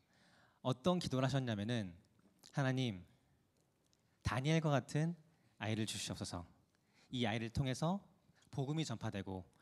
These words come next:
온 열방 가운데 예수를 증거하는 그런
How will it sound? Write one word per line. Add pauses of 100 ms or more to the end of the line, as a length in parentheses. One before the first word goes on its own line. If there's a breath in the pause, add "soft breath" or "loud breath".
(140)
온
열방
가운데 (200 loud breath)
예수를
증거하는 (760)
그런